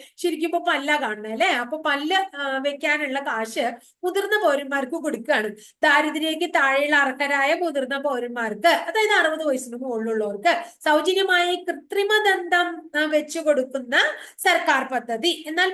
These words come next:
ഭാഗികമായി മാത്രം പല്ല് വെക്കണവർക്ക് ഇത് കൊടുക്കില്ല, രണ്ട് പല്ല് മൂന്ന് പല്ലിനൊന്നും കൊടുക്കില്ല, മൊത്തം പല്ല് സെറ്റ് വെക്കണം ട്ടോ.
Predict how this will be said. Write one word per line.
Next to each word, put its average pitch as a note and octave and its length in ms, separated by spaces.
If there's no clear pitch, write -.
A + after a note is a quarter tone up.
ഭാഗികമായി G4 680
മാത്രം F#4+ 320
പല്ല് F4 280
വെക്കണവർക്ക് D#4 440
ഇത് E4+ 180
കൊടുക്കില്ല, A#3+ 400
രണ്ട് D4+ 180
പല്ല് F#4 200
മൂന്ന് D#4+ 260
പല്ലിനൊന്നും C4+ 400
കൊടുക്കില്ല, G#3+ 440
മൊത്തം F#4+ 320
പല്ല് D4 300
സെറ്റ് D4+ 280
വെക്കണം G#3+ 420
ട്ടോ. D#4+ 140